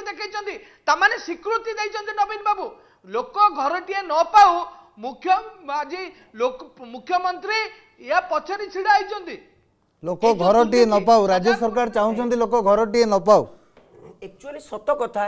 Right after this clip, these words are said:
Speaker 3: ସେ କିଛି
Speaker 2: ଲାଷ୍ଟ
Speaker 3: ଭୁଲ
Speaker 2: କମେଣ୍ଟ ଦେବେ, ଆଉ
Speaker 3: ନାଇଁ,
Speaker 2: ସମୟ
Speaker 3: ନାଇଁ,
Speaker 2: କମ ଅଛି।
Speaker 3: actually ରାଜ୍ୟ ସରକାର ଏ ପର୍ଯ୍ୟନ୍ତ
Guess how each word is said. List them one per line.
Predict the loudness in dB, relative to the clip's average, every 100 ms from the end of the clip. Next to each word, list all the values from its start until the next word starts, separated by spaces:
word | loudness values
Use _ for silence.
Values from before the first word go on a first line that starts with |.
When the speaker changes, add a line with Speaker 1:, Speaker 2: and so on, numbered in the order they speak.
| -6
Speaker 3:
ସେ | -14
କିଛି | -12 -2
Speaker 2:
ଲାଷ୍ଟ | 0 0
Speaker 3:
ଭୁଲ | 0
Speaker 2:
କମେଣ୍ଟ | 0 0 -6
ଦେବେ, | -8 -4
ଆଉ | -2
Speaker 3:
ନାଇଁ, | 0
Speaker 2:
ସମୟ | 2
Speaker 3:
ନାଇଁ, | 2
Speaker 2:
କମ | 2 0
ଅଛି। | -4
Speaker 3:
actually | -6 -2 -2 -2 -2 0
ରାଜ୍ୟ | 0 -2 -6 -4
ସରକାର | -4 0 0 0 -4 -6
ଏ | -6
ପର୍ଯ୍ୟନ୍ତ | -6 -4 -4 -4